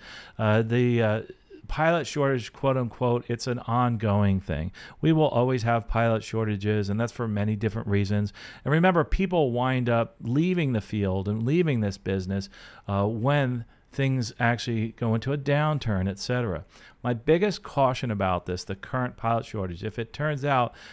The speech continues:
that we have a recession or there's some kind of a turnaround in what's happening right now, make sure you stick with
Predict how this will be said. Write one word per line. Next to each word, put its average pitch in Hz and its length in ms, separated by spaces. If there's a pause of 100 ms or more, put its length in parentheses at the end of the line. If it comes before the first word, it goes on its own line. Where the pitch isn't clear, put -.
(160)
that 120 200
we 120 80
have 117 100
a 107 60
recession 117 840
or 104 240
there's 95 300
some 113 280
kind 113 200
of 98 60
a 90 60
turnaround 127 760 (300)
in 113 120
what's 101 180
happening 127 460
right 131 240
now, 135 340 (380)
make 269 180
sure 226 160
you 147 140
stick 131 400
with 127 460